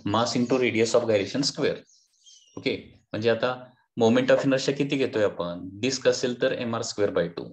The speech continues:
Ring असेल तर एम आर स्क्वेअर, बरोबर आहे ना? Solid sphere असेल तर टू बाय फाईव्ह एम आर स्क्वेअर, हॉलो स्फिअर असेल तर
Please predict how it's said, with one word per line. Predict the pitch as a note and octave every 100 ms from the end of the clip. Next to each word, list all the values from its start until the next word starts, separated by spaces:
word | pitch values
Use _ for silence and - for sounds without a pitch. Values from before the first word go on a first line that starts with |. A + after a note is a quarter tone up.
| - A2
Ring | B2 B2
असेल | B2 B2 A#2+
तर | C3+
एम | C3 G#2+
आर | F#2+ -
स्क्वेअर, | - - - _ _ _ _ _ _
बरोबर | G2+ A#2
आहे | D3+
ना? | B2+ - _ _ - - _ - A2
Solid | - A#2 A#2+
sphere | - C3+ B2+
असेल | - B2 B2
तर | C3 -
टू | B2
बाय | A#2+ A#2+ E3 E3+ _ _ _ _ -
फाईव्ह | - - A#2+ A2
एम | F2
आर | D#2+
स्क्वेअर, | - - - - _ _
हॉलो | G#2+ A2
स्फिअर | B2 - B2
असेल | A#2+ A#2+ -
तर | C3+